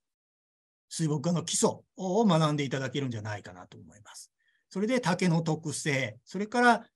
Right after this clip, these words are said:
まあ、筆使い、墨使いですよね。で、画面構成。そして四番目、これ大事ですね。水墨画で、えー、このですね、学んでいただくとき、反復して臨写する意義ということです。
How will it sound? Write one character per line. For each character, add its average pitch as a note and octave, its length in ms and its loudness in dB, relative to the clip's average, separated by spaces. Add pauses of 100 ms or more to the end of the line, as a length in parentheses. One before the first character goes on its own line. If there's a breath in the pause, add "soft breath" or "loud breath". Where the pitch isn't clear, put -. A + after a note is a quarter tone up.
ま D#3 80 -4
あ、 - 20 -6
筆 D3+ 180 0
使 C#3+ 240 -2
い、 A2 40 -8
墨 B2+ 260 -6
使 A#2+ 200 -12
い - 20 -16
で G#2 100 -16
す - 100 -16
よ D#3+ 60 -8
ね。 G#3+ 320 -4
で、 A3+ 100 -4
画 D3 160 0
面 D#3 260 2
構 B2+ 260 -6
成。 - 340 -14 (480 soft breath)
そ D4 140 -4
し - 80 -4
て A3+ 180 6
四 A#3+ 300 6
番 D4 180 6
目、 C#4+ 280 2
こ F3 80 -6
れ D3 60 -4
大 D#3+ 200 2
事 D#3 40 -4
で C#3+ 100 -2
す - 100 -6
ね。 D#3+ 560 2
水 A3+ 240 0
墨 A#3+ 260 4
画 A#3+ 160 4
で、 D3 680 2
え - 20 -8
ー、 C3 40 -8
こ C#3+ 140 -6
の C3+ 140 -4
で A2 100 -8
す F3+ 120 -6
ね、 F#3+ 260 2 (340)
学 C#3 240 -4
ん C3+ 60 -4
で C3+ 60 -4
い B2+ 40 -4
た C3 100 -6
だ B2+ 120 -4
く A#2 60 -8
と A#2 100 -10
き、 A2+ 80 -10
反 C4+ 400 0 (100)
復 C4+ 320 -6
し - 180 -8
て C#4+ 300 -2 (140)
臨 D#3 260 0
写 E3 160 0
す D#3+ 160 -4
る D3+ 80 -2
意 D3+ 60 -2
義 B2+ 120 -6
と G2+ 100 -16
い - 20 -20
う - 20 -20
こ G#2 80 -20
と - 60 -20
で - 140 -20
す。 - 80 -20